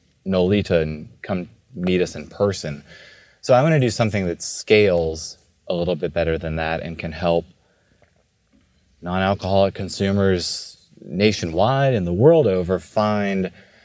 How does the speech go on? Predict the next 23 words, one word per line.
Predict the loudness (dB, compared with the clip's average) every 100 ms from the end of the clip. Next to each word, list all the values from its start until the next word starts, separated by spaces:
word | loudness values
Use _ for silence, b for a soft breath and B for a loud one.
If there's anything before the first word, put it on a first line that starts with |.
| b b b
find | -2 0 2 2
what | 2
they're | 2 2
looking | 2 -2 -6
for | 0 2
and, | 2 -2 -6 -8 -12
and | -10 -10 -10 -10 -14 -18 _ _ _ _ -12
wade | -2 4 4 4 2 -2
through | 0 2 4 4 2 0
this. | -2 -2 -2 -4 -10 -12 -14 _ _ _ -18
You | -12
know, | -10
I've, | -10 -8
I'm | -6 -4
launching | -4 -4
with | -4
about | -4 -6 -6
five | -2 -2
hundred | -2 -6
and | -6
fifty | -6 -6 -4
different | -6 -8 -8
liquids. | -6 -4 -4 -4 -8